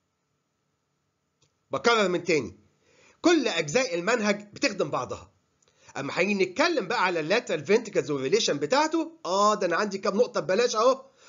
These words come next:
ممكن واحد يقول لي: "انا ما علياش في الكليه بتاعتي ال-، الريليشنز بتاعت الكوديت نيوكليوس".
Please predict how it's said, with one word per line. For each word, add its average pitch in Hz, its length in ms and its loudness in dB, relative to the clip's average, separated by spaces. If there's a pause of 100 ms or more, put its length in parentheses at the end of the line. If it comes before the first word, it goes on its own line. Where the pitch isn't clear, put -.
ممكن 175 240 -6
واحد 208 160 -4
يقول 220 200 0
لي: 208 180 0 (240)
"انا 196 180 2
ما 190 100 2
علياش 196 400 2
في 214 60 -8
الكليه 214 260 0
بتاعتي 226 480 -4 (280)
ال-، 175 440 0
الريليشنز 196 460 0
بتاعت 220 180 -8
الكوديت 208 360 -4
نيوكليوس". 185 480 -2